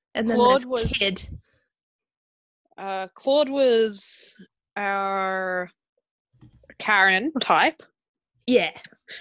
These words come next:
Speaker 2: So who's dumb? That's rude.
Speaker 1: That's
Speaker 2: Um,
Speaker 1: yeah. No, wasn't that Kid?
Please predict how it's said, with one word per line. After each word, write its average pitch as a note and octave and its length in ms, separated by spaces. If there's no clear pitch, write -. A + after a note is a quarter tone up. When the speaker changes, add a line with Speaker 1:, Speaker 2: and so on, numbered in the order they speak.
Speaker 2:
So - 140
who's D4+ 260
dumb? F#3 460
That's B3 280
rude. E3+ 320
Speaker 1:
That's G#3+ 360
Speaker 2:
Um, G3+ 300
Speaker 1:
yeah. G#3 260
No, D#4+ 200
wasn't F#4+ 260
that F4+ 120
Kid? - 280